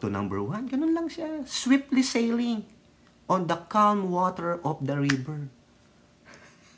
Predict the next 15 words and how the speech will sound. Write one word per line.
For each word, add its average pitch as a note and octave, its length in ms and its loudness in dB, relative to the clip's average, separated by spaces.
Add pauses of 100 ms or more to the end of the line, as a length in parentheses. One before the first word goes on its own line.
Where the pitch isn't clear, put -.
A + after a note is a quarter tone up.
(760)
Di D4+ 160 2
ba? G3+ 320 6 (320)
Di C#4+ 120 0
naman C#4 280 4
nagpapakagago A#3+ 800 8
yung A#3 160 4
dalawa. E3+ 600 8 (400)
Kasi C#4+ 320 10
ano, B3+ 560 10 (640)
sa - 240 6
kanilang F3 560 8
ambisyon, A#3 880 10 (320)
sila'y F3+ 480 10
nagiging E3 680 8
tambaluslos. A#3+ 1300 10